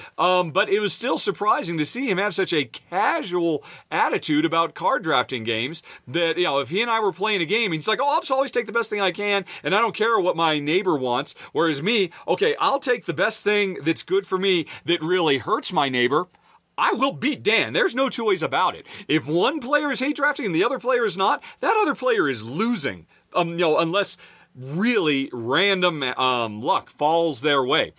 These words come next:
So anyway, yeah, I was really surprised that that was Dan's attitude, but I guess, I, you know, hey, if he's having fun, more power to him. And if he's, and here's the deal.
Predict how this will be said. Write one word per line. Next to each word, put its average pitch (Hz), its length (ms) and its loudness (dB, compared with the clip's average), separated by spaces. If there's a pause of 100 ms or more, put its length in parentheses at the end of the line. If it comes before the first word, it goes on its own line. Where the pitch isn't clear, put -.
(180)
So 220 100 -2
anyway, 185 140 2
yeah, 185 100 2
I 202 40 2
was 214 120 -2
really 262 160 0
surprised 208 440 0
that 143 100 -4
that 165 180 2
was 156 220 -2
Dan's 165 280 0
attitude, 156 400 -2
but 180 120 2
I 202 100 0
guess, 160 360 -2 (720)
I, 127 100 -4
you 185 200 -2
know, 208 40 -4
hey, 226 200 2
if 127 520 -2
he's 165 160 -4
having 220 200 0
fun, 220 400 -2
more 135 180 0
power 175 280 2
to 160 140 -2
him. 120 100 -2
And 165 80 2
if 160 60 -2
he's, 190 180 0 (200)
and 196 320 0 (200)
here's 226 220 2
the 220 80 2
deal. 190 280 -2